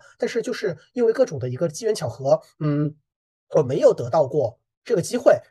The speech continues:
但是有一次就是确实离这个机会特别，特别近，我记得大概是五年级还是六年级，真的就是很小学的后期，然后当时是排练一个合唱，然后反正那个合唱呢，就是排了两首歌，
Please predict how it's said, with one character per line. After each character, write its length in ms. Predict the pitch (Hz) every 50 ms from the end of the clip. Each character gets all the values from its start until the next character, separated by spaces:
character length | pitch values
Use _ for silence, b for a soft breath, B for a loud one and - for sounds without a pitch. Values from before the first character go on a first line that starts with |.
| b _ _
但 120 | - 285 277
是 140 | - 277
有 120 | 220 160 131
一 60 | 120 143
次 140 | - - 220
就 140 | - 220 202
是 120 | 175 185 165
确 240 | - - - 226
实 260 | - - - - - 135
离 200 | 139 120 117 131
这 140 | - 196 180
个 80 | 156
机 160 | - - - 180
会 140 | 170 196 160
特 160 | - - 214
别， 80 | - -
特 80 | 190 175
别 80 | 151 135
近， 220 | - 220 160 139 B B B B B
我 120 | - 165 156
记 200 | 160 - 320 247
得 300 | - 151 135 139 143 b b b b b -
大 160 | - - 226
概 120 | - 180 151
是 140 | - - 170
五 120 | 139 127 113
年 100 | 117 123
级 140 | 120 147 131
还 80 | 107
是 60 | 131
六 120 | 165 202 180
年 160 | 139 123 120
级， 260 | 113 - 110 110 110 -
真 120 | - 185 185
的 80 | 185 185
就 100 | - 208
是 300 | - - 175 143 - -
很 180 | - - 147 185
小 140 | 190 - 131
学 160 | 117 - 127 123 - - _ _ _ _ _ _
的 180 | _ - 151 135
后 260 | - - - 269 180 -
期， 340 | - - - - 143 139 B B B B B
然 80 | - 151
后 40 | 175
当 100 | 208 247 247
时 140 | - - 175
是 180 | - - 214 185
排 160 | - - 147
练 160 | 175 226 196
一 40 | 160
个 80 | 185 170
合 100 | - 147
唱， 260 | - - 311 - B B B B B B _
然 140 | - 160 165
后 120 | 208 226 196
反 200 | - 196 180 175
正 100 | 277 269
那 80 | 277
个 80 | - 196
合 140 | - 165 156
唱 160 | - 233 220
呢， 60 | 208 175
就 80 | 208
是 80 | 180 196
排 160 | - - 160
了 60 | 180
两 180 | 185 170 131 -
首 160 | - 165 127
歌， 240 | 117 - 143 131 131